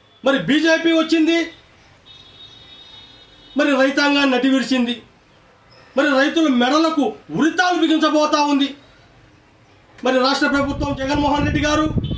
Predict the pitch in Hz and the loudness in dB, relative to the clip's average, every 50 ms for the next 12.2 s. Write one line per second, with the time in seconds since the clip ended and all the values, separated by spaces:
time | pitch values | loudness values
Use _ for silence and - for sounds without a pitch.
0 | - - - - - - - 254 277 269 262 277 285 285 302 285 285 294 285 277 | -6 -6 -8 -8 -6 -4 -2 -2 0 0 0 0 -2 -2 -2 -2 0 0 0 0
1 | 269 277 269 262 220 - - - - - 190 247 277 - 320 311 302 269 277 262 | 0 0 0 -2 -2 -4 -6 -8 -8 -4 0 0 0 2 0 0 0 2 0 2
2 | 254 294 302 311 302 294 - - - 285 269 - 285 277 262 254 - - - - | 2 2 0 0 0 0 0 0 0 -2 -2 0 2 2 2 2 0 -2 -4 0
3 | 220 269 277 277 294 277 277 277 - 269 269 262 262 262 262 269 277 277 269 262 | 0 0 2 2 0 0 0 2 0 2 2 2 2 2 2 2 2 2 2 2
4 | 254 262 262 262 254 247 240 - - - - - - - - - - - - - | 2 2 2 2 0 0 -2 -4 -6 -10 -12 -14 -18 -18 -14 -12 -8 -8 -6 -6
5 | - - - - - - - - - - - - - - - - - 190 269 302 | -6 -8 -8 -8 -8 -8 -8 -8 -8 -8 -8 -8 -8 -8 -8 -8 -6 -4 -2 0
6 | 302 285 277 233 254 285 302 320 320 311 311 302 294 262 214 - - - - - | 0 0 0 0 0 0 0 0 0 0 0 2 2 0 0 -2 -4 -8 -10 -6
7 | 170 214 262 320 339 339 339 330 320 311 311 320 320 - 311 311 311 320 311 294 | -2 0 2 2 2 2 2 2 2 4 2 2 2 2 2 2 2 2 2 2
8 | 262 - 160 - - - - - - - 262 277 285 277 277 269 262 - 220 214 | 2 0 -2 -4 -8 -14 -20 -18 -6 -2 -2 0 2 2 2 2 0 0 -2 -2
9 | 247 294 - 339 339 320 311 - 294 294 294 277 277 277 277 277 269 269 262 262 | -2 -2 0 0 2 2 2 0 0 0 0 0 0 0 2 2 2 2 2 2
10 | 262 247 233 240 254 254 254 247 240 - - - - 220 214 - 240 254 262 254 | 2 0 2 2 2 2 2 0 -2 -4 -6 -10 -10 -6 -4 -2 0 0 2 2
11 | 247 254 254 247 247 233 220 - - - 233 247 240 - 247 233 226 226 226 220 | 2 2 2 2 0 0 -2 -6 -4 -2 -2 0 0 0 0 0 0 0 0 0
12 | 214 208 214 | 0 0 -2